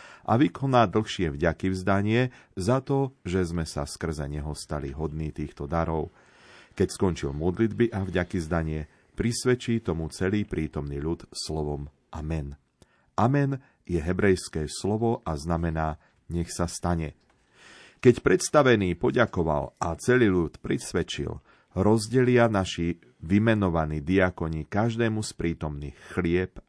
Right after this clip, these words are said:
a víno a vodu, za čo sme vzdali vďaky na požívanie a donesú z toho prítomným. A tento pokrm sa nazýva Eucharistia. Na Eucharistii sa nesmie zúčastniť nik,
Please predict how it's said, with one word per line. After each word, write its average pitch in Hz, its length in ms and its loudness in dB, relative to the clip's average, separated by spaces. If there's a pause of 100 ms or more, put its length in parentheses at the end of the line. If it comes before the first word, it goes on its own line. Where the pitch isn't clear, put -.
a 78 80 -2
víno 73 320 -4
a 71 160 -10
vodu, 98 320 0 (560)
za 92 240 2
čo 107 240 -2
sme 78 400 -6
vzdali 73 400 -8
vďaky 85 560 -4 (320)
na 80 160 -6
požívanie 85 880 0
a 73 160 -6
donesú 80 480 -4
z - 80 -12
toho 71 240 -8
prítomným. 73 720 -8 (1120)
A 110 80 2
tento 156 400 4
pokrm 135 320 2
sa 160 400 2
nazýva 127 560 4
Eucharistia. 92 800 2 (640)
Na 104 160 6
Eucharistii 110 880 6
sa 90 160 0
nesmie 104 400 0
zúčastniť 101 720 0
nik, 101 260 0